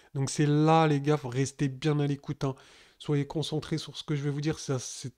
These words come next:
très important, c'est une des parties les plus importantes de la vidéo. Regardez ici, on est d'accord, hein, base un, base deux, base un, base deux.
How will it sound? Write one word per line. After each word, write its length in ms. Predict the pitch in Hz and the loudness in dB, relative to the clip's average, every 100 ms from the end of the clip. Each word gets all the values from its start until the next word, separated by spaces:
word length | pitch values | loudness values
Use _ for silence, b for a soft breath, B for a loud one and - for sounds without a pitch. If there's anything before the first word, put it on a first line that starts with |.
| - | -8
très 280 | - 151 151 | -2 0 2
important, 440 | 147 139 - 160 | 2 -2 -4 -6
c'est 140 | - 127 | -4 -4
une 120 | 131 | -2
des 100 | 135 | -2
parties 300 | 131 - 147 | -4 -6 -6
les 80 | 135 | -6
plus 220 | 135 135 | -4 -2
importantes 580 | 147 147 - - 156 B B B B B - | -2 -4 -6 -6 -6 B B B B B -8
de 200 | 127 175 | 4 8
la 260 | 180 170 | 8 8
vidéo. 380 | 160 165 170 165 B B B B | 4 4 4 4 B B B B
Regardez 300 | 156 156 151 | 2 4 4
ici, 260 | 151 - 151 | 2 2 2
on 160 | 139 | 4
est 100 | 139 | 4
d'accord, 360 | 139 147 160 143 | 4 4 4 2
hein, 200 | 135 135 | 2 -2
base 260 | 135 135 131 - | 2 2 0 0
un, 220 | 143 135 | 2 4
base 260 | 135 127 | 2 0
deux, 480 | 139 160 165 170 165 | 4 6 8 8 6
base 280 | 147 139 123 - | 2 2 2 0
un, 200 | 170 156 | 2 6
base 280 | 165 156 | 6 6
deux. 240 | 151 156 | 4 2